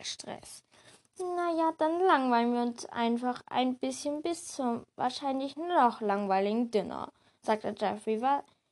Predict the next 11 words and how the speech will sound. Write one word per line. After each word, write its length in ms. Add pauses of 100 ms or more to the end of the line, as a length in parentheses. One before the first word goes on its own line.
(260)
warf 180
sich 200
mit 160
einem 200
Schwung 280
auf 260
Anthonys 440
Bett 300
und 120
verschränkte 540
die 160